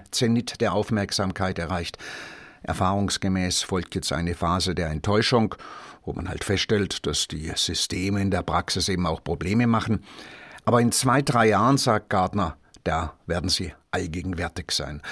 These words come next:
Und zwar nicht nur in der öffentlichen Wahrnehmung, sondern im Alltag. Die Aufregung um A G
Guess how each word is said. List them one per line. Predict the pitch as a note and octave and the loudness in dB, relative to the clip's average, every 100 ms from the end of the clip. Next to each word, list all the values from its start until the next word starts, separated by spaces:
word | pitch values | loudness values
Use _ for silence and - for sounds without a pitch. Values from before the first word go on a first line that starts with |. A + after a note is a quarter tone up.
| - | -6
Und | - G#2+ | -2 2
zwar | B2 | 4
nicht | B2 C#3 C#3+ | 6 4 4
nur | A#2+ | 4
in | A2 | 4
der | G#2 | 4
öffentlichen | G#2 B2+ G2+ G2 G2 | 4 2 2 2 2
Wahrnehmung, | E2+ G#2 B2+ B2 A#2+ A2 - - _ _ _ - | 4 4 4 6 4 2 -2 -12 _ _ _ -6
sondern | - F2 F2+ | -2 0 2
im | G2 | 0
Alltag. | - C2+ - - - - _ - - - - - - | 0 -2 -4 -6 -8 -20 _ -12 -8 -8 -10 -8 2
Die | D3+ | 4
Aufregung | E3 F#3 - D#3 D3+ C#3 | 6 4 6 6 8 6
um | B2+ C3 B2 A#2 | 6 4 6 6
A | - A#2+ B2+ | 2 2 2
G | B2+ - | 4 4